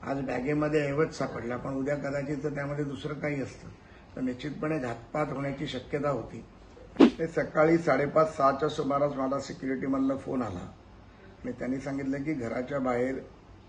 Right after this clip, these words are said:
अ, एक मोठी बॅग पडली आहे. तर मी सकाळी खाली आलो तर पाहिलं तर त्या बॅगेमध्ये तीन वेगवेगळ्या बॅगा होत्या. पोलिसांना कॉल केला,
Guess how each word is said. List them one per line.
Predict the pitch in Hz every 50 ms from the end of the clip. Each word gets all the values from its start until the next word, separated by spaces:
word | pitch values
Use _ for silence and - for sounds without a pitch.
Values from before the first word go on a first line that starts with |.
| - -
अ, | 127 120 113 - - - -
एक | 127 135 131 -
मोठी | 120 120 117 123 135 135
बॅग | 127 127 127 131 131 127 - - - - - - - -
पडली | 131 120 117 123 123 123
आहे. | 113 104 101 95 95 92 92 - - - - - - - - - - - - - - - - - 240 170 -
तर | 156
मी | 143 131 143 147 143 143 - - - - - - - - -
सकाळी | 127 - - 139 143 147 -
खाली | - - 123 127 139 147
आलो | 147 143 143 147 147
तर | 147
पाहिलं | 135 127 135 131 127 131 139 139
तर | 131 139
त्या | 131 143 143
बॅगेमध्ये | 135 131 123 123 131 135 139 139 139 143 143
तीन | 143 - 139 139 139
वेगवेगळ्या | 135 131 131 131 131 131 127 131 127
बॅगा | 117 123 117 113 131
होत्या. | 127 123 110 - 95 90 95 95 - - - - - - - - - - -
पोलिसांना | - 123 123 135 131 - 147 139 139 143
कॉल | 139 - - 131 135 135
केला, | 131 - 143 135 139 139 139 135